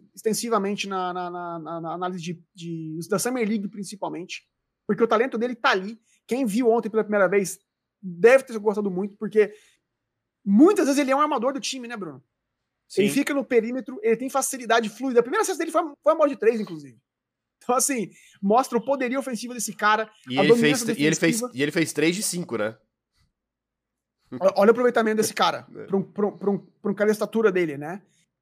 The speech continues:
Speaker 1: Então, Bruno, ele foi, é, não foi tão bem defensivamente ontem quanto ele pode ser, muito por conta de que o jogo do Mavs é um jogo fora do garrafão, né? Mas o jo-, o, as equipes que baterem de frente com ele vão sentir que ele é um cara, um cara que lembra o que eu falei do Porzingis, ele tem envergadura muito grande, vai forçar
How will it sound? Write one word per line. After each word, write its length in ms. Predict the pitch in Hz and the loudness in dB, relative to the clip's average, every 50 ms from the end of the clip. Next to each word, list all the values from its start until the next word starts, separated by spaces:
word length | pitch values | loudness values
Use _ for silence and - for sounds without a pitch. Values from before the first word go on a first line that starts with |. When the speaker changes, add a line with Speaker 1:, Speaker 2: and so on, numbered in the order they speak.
| _ _ | _ _
Speaker 1:
Então, 180 | - 233 247 233 | 0 2 2 4
Bruno, 200 | 277 269 233 214 | 4 4 4 6
ele 160 | 214 233 226 | 4 4 2
foi, 420 | - 247 262 269 269 226 - - _ _ | 4 6 4 4 4 2 -6 -12 _ _
é, 320 | - 208 208 208 196 165 - | -2 2 4 4 4 4 4
não 200 | 220 269 302 302 | 4 4 4 4
foi 120 | - 302 | 4 0
tão 240 | - - 311 320 269 | 2 2 0 0 0
bem 220 | 208 269 302 311 | 0 0 0 0
defensivamente 560 | 311 302 277 254 214 247 247 240 240 233 - 226 | 0 -4 -4 -4 -2 -2 -2 -2 -2 -4 -2 -4
ontem 160 | 226 214 - | -4 -4 -4
quanto 140 | 233 220 220 | -2 -2 -2
ele 100 | 208 185 | -2 -2
pode 380 | 160 - 214 233 226 202 185 | -4 -2 2 2 2 2 0
ser, 280 | - - 220 226 247 226 | 0 4 4 4 4 4
muito 340 | 202 196 220 277 294 233 - | 4 4 4 4 2 0 -4
por 140 | 254 233 | -6 -6
conta 240 | 170 220 226 220 220 | -2 0 0 0 0
de 120 | 208 185 - | 0 -2 -2
que 100 | - 226 | -2 0
o 60 | 196 | 2
jogo 240 | 190 214 214 214 196 | 4 4 4 4 2
do 100 | 214 202 | 0 0
Mavs 320 | 202 202 202 196 180 165 | 2 0 0 0 -2 -4
é 100 | 202 208 | -4 -4
um 60 | 214 | 0
jogo 180 | 190 208 202 185 | 0 0 0 -2
fora 440 | - - - 247 262 302 302 262 220 | -6 -2 0 2 4 4 4 4 4
do 100 | 208 202 | 2 2
garrafão, 640 | 185 196 190 175 170 - - 185 190 247 294 _ _ _ _ _ _ _ _ _ - | 2 0 -2 -2 -4 -6 -6 -8 -8 -8 -8 _ _ _ _ _ _ _ _ _ -8
né? 300 | 175 185 208 269 339 330 _ _ _ _ | -2 2 2 2 2 0 _ _ _ _
Mas 140 | - 185 170 | -4 -4 -2
o 20 | |
jo-, 120 | 170 208 - | 0 0 0
o, 180 | 208 202 185 | 2 2 2
as 100 | 190 185 | 4 2
equipes 300 | 202 202 - 220 208 - | 2 2 0 -4 -4 -4
que 300 | - - 240 233 220 - _ _ _ - | -6 -6 -6 -6 -6 -8 _ _ _ -8
baterem 380 | 185 196 202 208 - 254 269 | 0 0 0 2 2 -2 -2
de 60 | 262 | -2
frente 200 | 226 247 226 - | -4 -4 -6 0
com 60 | - 226 | 0 0
ele 100 | 214 202 | 0 2
vão 200 | 175 220 269 277 | 0 0 -2 -2
sentir 540 | - - 214 180 - - - 240 311 311 _ _ _ _ _ _ | -4 -6 -6 -6 -4 -6 -4 -4 -6 -8 _ _ _ _ _ _
que 80 | - 220 | -4 0
ele 80 | 208 226 | 0 2
é 20 | |
um 60 | 208 | 2
cara, 160 | 190 208 214 214 - | 2 0 0 0 -4
um 60 | 226 208 | -6 0
cara 180 | - 226 220 | 0 0 0
que 100 | 220 226 | 2 0
lembra 280 | 214 226 262 320 330 285 | 0 0 0 0 0 -2
o 40 | - | -2
que 60 | 262 | 0
eu 40 | 226 | 0
falei 140 | 240 240 | 0 0
do 80 | 233 226 | 0 0
Porzingis, 400 | - 247 240 180 165 196 196 180 | 0 0 0 0 -2 -4 -4 -4
ele 100 | 165 165 | -4 -4
tem 100 | 185 208 | -2 0
envergadura 360 | 202 214 208 208 196 226 233 | 0 2 2 2 2 0 0
muito 180 | 233 226 233 226 | -2 -4 -6 -4
grande, 300 | 196 185 202 220 190 196 | -4 -2 -2 -2 -2 -2
vai 100 | 220 214 | -4 -4
forçar 540 | - 247 240 214 - - - 233 240 240 | 0 0 0 0 0 0 0 0 -2 -2